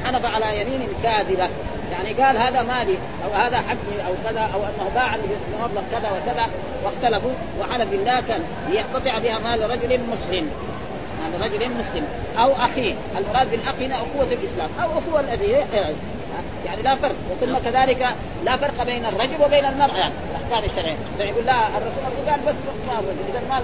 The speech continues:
ما ناخذ حقنا كلها حقه"، لا، ها؟ هذه أمثلة يعني كده عامة. فإذا كذلك ما، مال المرأة هو الحكم واحد، ما في فرق. ها؟ يقبل مال رجل مسلم، وكذلك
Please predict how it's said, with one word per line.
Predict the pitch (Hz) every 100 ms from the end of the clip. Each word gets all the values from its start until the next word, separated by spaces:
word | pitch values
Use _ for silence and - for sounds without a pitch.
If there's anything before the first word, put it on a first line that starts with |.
| 277
ما | 294 262
ناخذ | 254 247 240
حقنا | 226 208 190 190
كلها | 202 170
حقه"، | - - -
لا، | 302 262 359 - 294 - - - 190
ها؟ | 285 - - - - - - -
هذه | 233 294 277 277
أمثلة | 339 254 226
يعني | 196 -
كده | 247 247
عامة. | 240 214 165 - - - - -
فإذا | 226 226 214 202
كذلك | 208 190 240 220
ما، | 240 190 202 196 - -
مال | 247 226
المرأة | 196 214 269
هو | - 262 294
الحكم | 254 302 285
واحد، | 254 - -
ما | 240
في | 226
فرق. | 208 165 175 - - - 156
ها؟ | 214 269
يقبل | 214 - 226 240
مال | 262 254
رجل | 240 262 277 269 240
مسلم، | - 180 156 - -
وكذلك | 208 220 277 262